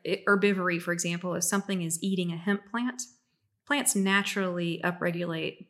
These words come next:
their defense mechanisms, and they would produce more trichomes with, um, you know, terpenes and essential oils in them that would help them deter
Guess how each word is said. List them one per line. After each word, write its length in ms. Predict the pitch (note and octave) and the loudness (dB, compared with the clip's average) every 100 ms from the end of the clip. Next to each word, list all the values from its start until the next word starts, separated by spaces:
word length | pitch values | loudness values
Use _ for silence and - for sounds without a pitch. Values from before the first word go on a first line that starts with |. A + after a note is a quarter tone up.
| - | -2
their 100 | E3+ | -2
defense 380 | F3 B3+ B3 | 2 2 4
mechanisms, 840 | G3+ F#3+ F3 F3 F3 E3+ E3+ - - _ _ - | 2 0 0 2 0 -2 -2 -4 -8 _ _ 0
and 140 | F#3+ | 4
they 120 | F#3 | 4
would 160 | F#3 F3 | 2 0
produce 520 | G3 F#3 F3 F3 - | 0 0 2 2 2
more 720 | F3+ F3 E3+ E3+ E3 E3 E3+ _ _ | 2 2 0 0 0 -2 -6 _ _
trichomes 1000 | - F#3 E3 E3 D#3+ D3+ D3 E3 - - | -4 2 2 0 -4 -4 -4 -2 -2 -4
with, 460 | E3 E3 D3+ D#3 - _ _ _ | -4 -4 -4 -10 -18 _ _ _
um, 320 | E3+ E3 E3 | -2 -2 -2
you 100 | F#3 | -2
know, 360 | F3 D#3+ D#3 E3 - - | -2 -2 -6 -10 -16 -8
terpenes 680 | - F3 F3 E3+ - D#3+ D#3+ | -2 -2 -2 -8 -8 -4 -4
and 260 | D3 D#3 | -4 -10
essential 380 | D#3+ - F3 F#3 | -2 -2 -2 -4
oils 320 | E3+ E3 D3+ - | -6 -6 -4 -4
in 160 | D#3 | -4
them 240 | D#3 E3+ E3 | -8 -8 -10
that 140 | D#3+ | -8
would 140 | D#3 | -8
help 240 | - F3 - | -6 -8 -6
them 100 | E3 | -8
deter 580 | E3 D#3+ D#3+ E3+ F3+ | -8 -10 -6 -6 -6